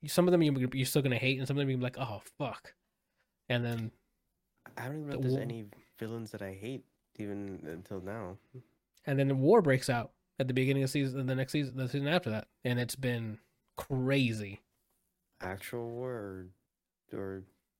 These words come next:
Speaker 2: uh, air, air, wow, aircraft carrier dodgeball like in Marvel?
Speaker 1: No, actual war. There's, like, it was all hands on deck, and, like,
Speaker 2: Like
Speaker 1: pe-, some people die, some people make it through. There's an aftermath section.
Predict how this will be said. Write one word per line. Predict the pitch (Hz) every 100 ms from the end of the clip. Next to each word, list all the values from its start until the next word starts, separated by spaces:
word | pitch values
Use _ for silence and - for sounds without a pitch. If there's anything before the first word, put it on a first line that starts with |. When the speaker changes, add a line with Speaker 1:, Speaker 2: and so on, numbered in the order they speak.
| _ _ - 107
Speaker 2:
uh, | 104 104
air, | 98 95 - -
air, | 101 98 _ _
wow, | 113 160 139 98 95 -
aircraft | 98 101 101 95
carrier | - 98 95 90
dodgeball | 92 90 90 90 85
like | 85 -
in |
Marvel? | 82 85 85 - 104 _ _ _ _ _ _ _ _ _ _ 165
Speaker 1:
No, | 160 131
actual | 139 - 147 139 127
war. | 127 127
There's, | 147 139 127 - _ _ _
like, | 156 143 135
it | 156
was | 151 147
all | 139 147
hands | 139 139 131
on | 123
deck, | 120 107 - _ _ _ _ _ -
and, | 143 127
like, | 117 -
Speaker 2:
Like | 156 -
Speaker 1:
pe-, | _ _ _ _ _ _
some | - 151
people | 151 160 180
die, | 151 120 135 - _ _ -
some | - 139
people | 143 131
make | 127 131
it | 151
through. | 151 131 131 135
There's | 147
an | 131 -
aftermath | 135 139 143 139 135
section. | - 143 131 156 147